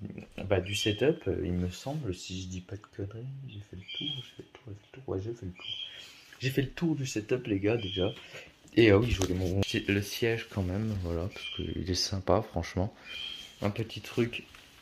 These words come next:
qui permet de mettre les pieds, si j'arrive à le sortir. Ça, ça me sert pas vraiment, euh, faut le tourner après. Ça, ça me sert pas vraiment parce que, parce que, bah, j'ai, euh,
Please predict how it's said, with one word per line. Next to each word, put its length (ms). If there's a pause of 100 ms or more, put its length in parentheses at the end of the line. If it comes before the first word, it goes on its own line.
(280)
qui 140
permet 520 (920)
de 80
mettre 280
les 80
pieds, 300 (240)
si 160
j'arrive 180
à 20
le 60
sortir. 420 (1300)
Ça, 60
ça 120
me 80
sert 220
pas 140
vraiment, 380
euh, 160
faut 160
le 60
tourner 300
après. 320
Ça, 160
ça 140
me 60
sert 180
pas 140
vraiment 300
parce 220
que, 320 (1120)
parce 200
que, 120
bah, 460
j'ai, 420
euh, 40